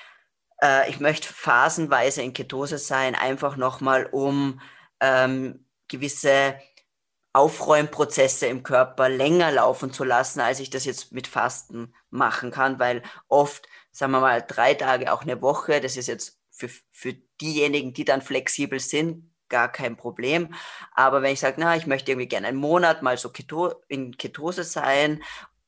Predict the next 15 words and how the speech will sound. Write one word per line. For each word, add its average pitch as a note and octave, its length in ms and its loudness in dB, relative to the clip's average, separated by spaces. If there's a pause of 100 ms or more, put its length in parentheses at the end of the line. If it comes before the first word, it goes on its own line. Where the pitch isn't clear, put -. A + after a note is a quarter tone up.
um D3+ 500 2 (720)
meine C#3+ 300 2
Zellen D3 640 4 (500)
bisschen C#3+ 320 -2
auf A2+ 140 0
Vordermann B2+ 520 2
zu B2 140 -10
bringen, A#2+ 540 -8 (720)
um D3 180 0
noch B2+ 220 4
mal C#3 180 2
mehr C3 280 2
diesen, C3+ 460 -6 (300)
diesen, C3 400 -4
ähm, B2 580 -2